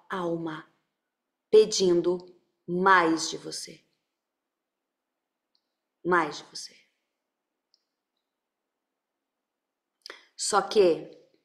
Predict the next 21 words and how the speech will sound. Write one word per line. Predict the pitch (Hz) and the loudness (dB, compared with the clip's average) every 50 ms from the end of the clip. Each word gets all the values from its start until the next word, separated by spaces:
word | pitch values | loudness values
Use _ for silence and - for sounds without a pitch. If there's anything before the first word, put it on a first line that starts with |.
| _ _ _ _ _ _ _ _ _ _ _ _ _ - | _ _ _ _ _ _ _ _ _ _ _ _ _ -2
eu | 175 170 | -2 0
tenho | - 196 190 196 190 | 2 2 2 4 4
outra | 175 180 202 240 254 233 - 175 160 | 4 6 6 4 4 0 -4 -8 -8
pergunta. | - - 160 156 151 160 151 151 147 - - - - - _ _ _ _ _ _ _ _ _ _ _ _ _ _ _ _ _ _ _ _ _ _ _ _ _ _ _ _ _ _ _ _ - - _ _ _ _ _ _ _ _ _ _ _ _ _ _ | -8 -8 -8 -8 -8 -10 -14 -14 -16 -20 -20 -20 -20 -20 _ _ _ _ _ _ _ _ _ _ _ _ _ _ _ _ _ _ _ _ _ _ _ _ _ _ _ _ _ _ _ _ -20 -20 _ _ _ _ _ _ _ _ _ _ _ _ _ _
Há | - 202 196 196 | 2 2 2 2
quanto | 196 - - - - 262 269 294 339 427 453 - - 349 349 - - - | 0 -6 -8 0 4 4 6 6 4 2 0 0 0 0 0 0 -4 -2
tempo | - 214 196 185 180 180 180 - - 208 214 220 220 - - - - _ _ _ _ _ _ _ _ _ _ _ _ _ | 2 4 4 6 4 2 0 -2 -4 -2 -2 -2 -4 -8 -16 -20 -20 _ _ _ _ _ _ _ _ _ _ _ _ _
você | - 175 202 214 208 214 - 214 208 196 | 0 2 2 2 4 4 6 6 6 6
já | 180 185 202 196 196 | 6 6 6 6 6
recebeu | 196 190 202 226 247 277 381 427 - - - 302 269 214 196 202 214 208 202 202 | 4 4 4 6 6 6 6 2 0 -2 0 0 -2 2 4 6 6 8 8 6
este | 208 220 214 - - - 247 | 6 6 4 2 -2 -4 -4
chamado | 247 - - 285 269 254 233 214 202 202 214 240 226 269 277 277 | -2 -2 2 2 2 2 4 4 4 4 4 2 0 -4 -8 -4
para | - 226 196 175 170 170 170 165 160 156 - - - | 0 2 4 6 6 4 2 2 -2 -4 -4 0 2
a | 175 175 | 2 2
mudança | 180 175 175 165 - 180 185 220 233 - 240 | 2 0 -4 0 2 2 2 0 -2 -2 -2
e | |
a | 208 | -2
transformação | - - 196 190 185 - 190 180 175 170 165 - - 185 185 190 220 220 - - - - - | -2 -2 -4 -4 -2 -2 -2 0 0 -2 -4 -2 0 0 0 0 0 -4 -10 -16 -18 -16 -8
e | - 196 202 208 | -4 0 2 2
está | 214 208 - - 220 202 196 196 196 196 | 2 2 2 4 6 8 8 6 6 6
agora | - 214 214 185 185 190 190 202 220 226 214 180 170 160 156 156 | 4 4 4 4 4 6 6 8 8 6 6 4 2 2 0 -2